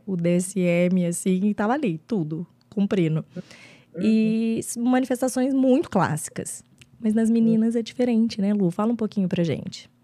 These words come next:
Speaker 2: É diferente, Mi, e a gente já chegou à conclusão de que elas têm realmente menos padrões repetitivos e de interesse restrito.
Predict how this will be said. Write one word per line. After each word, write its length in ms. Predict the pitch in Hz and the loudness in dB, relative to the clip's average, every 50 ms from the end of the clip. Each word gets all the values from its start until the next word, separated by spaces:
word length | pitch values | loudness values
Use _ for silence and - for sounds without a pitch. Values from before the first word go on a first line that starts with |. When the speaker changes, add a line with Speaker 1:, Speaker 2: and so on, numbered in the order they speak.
| _ _ - | _ _ -2
Speaker 2:
É 120 | 190 196 | -2 -2
diferente, 760 | 170 202 214 - - 214 196 208 214 262 320 302 - - 233 | 0 -4 -4 0 0 0 2 0 -2 -4 -6 -8 -10 -10 -8
Mi, 320 | 220 233 226 214 196 - - | -8 -6 -6 -8 -8 -8 -8
e 240 | 185 202 202 196 196 | -6 -6 -4 -2 -2
a 60 | 190 | -4
gente 360 | 190 196 208 208 214 214 - 214 | -4 -4 -6 -8 -8 -6 -8 -8
já 220 | 185 185 214 247 | -6 -4 -6 -6
chegou 320 | 269 - 285 254 - 220 | -6 -8 -10 -6 -2 -2
à 60 | 214 208 | -2 -2
conclusão 640 | 208 202 202 190 _ 196 185 180 196 196 214 240 | -4 -10 -16 -16 _ -16 -14 -12 -12 -12 -12 -12
de 140 | 233 208 254 | -14 -14 -14
que 140 | - - 214 | -10 -8 -8
elas 260 | 196 202 214 214 - | -6 -6 -8 -8 -8
têm 220 | - 226 226 226 220 | -10 -8 -6 -4 -2
realmente 480 | 214 214 208 202 202 214 214 - 214 | -2 -2 -4 -6 -10 -14 -14 -12 -10
menos 540 | 208 208 214 226 247 254 262 269 254 247 - | -6 -4 0 2 2 2 2 0 -4 -6 -8
padrões 500 | - 233 214 196 196 196 202 202 202 196 | -8 -8 -8 -6 -6 -6 -8 -8 -8 -10
repetitivos 880 | 208 202 - - 196 - - 180 180 - - 208 214 226 220 214 233 220 208 | -14 -10 -8 -8 -8 -8 -10 -14 -14 -12 -10 -8 -8 -8 -8 -8 -10 -10 -10
e 100 | 214 196 | -12 -10
de 80 | 220 | -10
interesse 500 | 220 214 - 233 214 208 208 208 - - | -10 -8 -8 -6 -4 -2 -4 -4 -6 -10
restrito. 640 | 190 208 214 - - - 202 220 208 - - - | -12 -10 -10 -10 -12 -12 -8 -8 -8 -8 -10 -16